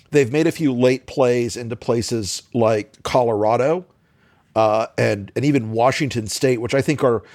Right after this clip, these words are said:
are, you know, long ball plays. Um, but he's, he's really trying to, to shake the board again at, at the close. But the candidates that Trump essentially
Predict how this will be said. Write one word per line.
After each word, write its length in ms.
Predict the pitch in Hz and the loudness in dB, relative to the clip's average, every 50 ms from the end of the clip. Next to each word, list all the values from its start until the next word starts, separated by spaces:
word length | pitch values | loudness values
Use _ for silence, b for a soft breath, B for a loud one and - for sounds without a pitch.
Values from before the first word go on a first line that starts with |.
| B B B B B | B B B B B
are, 200 | 139 135 123 - _ _ _ _ _ _ - 170 165 - - | 2 2 0 -2 _ _ _ _ _ _ -12 -12 -10 -8 -6
you 120 | - 143 | -4 -4
know, 100 | 123 107 | -2 -2
long 420 | - - 147 160 175 175 170 156 131 | -2 0 2 4 4 4 2 0 0
ball 300 | 120 151 139 131 123 110 | 0 0 0 0 -2 -2
plays. 760 | - - 214 226 190 147 123 113 107 101 104 110 - - B B B B B B B B | -4 -2 0 2 2 2 2 0 -2 -4 -6 -8 -12 -14 B B B B B B B B
Um, 220 | 143 147 143 127 - _ _ - | 0 0 0 0 -6 _ _ -2
but 140 | 139 170 - | 0 0 0
he's, 260 | - 185 160 - - _ _ | 0 -2 -4 -6 -8 _ _
he's 280 | - 139 180 180 127 151 | -4 -2 -2 -2 0 -2
really 320 | 180 226 262 262 254 226 | 0 0 0 0 0 -2
trying 640 | 160 - - - 165 151 139 139 139 135 135 131 127 - b b b b b b - | -2 -4 -4 -4 -2 -2 -2 -2 -4 -4 -6 -8 -10 -14 b b b b b b -4
to, 180 | - - 147 127 | 0 2 2 2
to 340 | - - - 147 131 117 113 | 0 -2 -2 -2 -2 -2 -4
shake 360 | - - - 196 196 - - | -4 -2 0 2 0 0 0
the 100 | - 147 | -4 -4
board 320 | 120 120 135 139 143 139 | -2 -2 0 2 2 0
again 460 | 131 120 104 123 117 113 113 113 110 - _ - | 0 -2 -4 -4 -4 -4 -6 -10 -14 -16 _ -4
at, 140 | 139 139 135 | -2 -2 -2
at 160 | 135 123 - | -4 -6 -8
the 80 | 123 | -10
close. 480 | - - - 175 165 151 135 123 110 - B B B B B B | -8 -2 0 2 2 2 0 -2 -4 -8 B B B B B B
But 140 | - 151 - | -2 -2 0
the 80 | 160 | -2
candidates 580 | - - - - 208 214 196 190 190 160 - - | -4 -4 -2 0 0 2 2 2 0 -2 -4 -6
that 120 | 165 151 | -8 -8
Trump 340 | - - - - 156 139 - | -6 -4 -2 0 0 0 -2
essentially 680 | - 135 - - 165 160 151 - - 147 147 131 123 120 | -6 -6 -2 -2 -2 0 -2 -2 -4 -2 -2 -2 -2 -4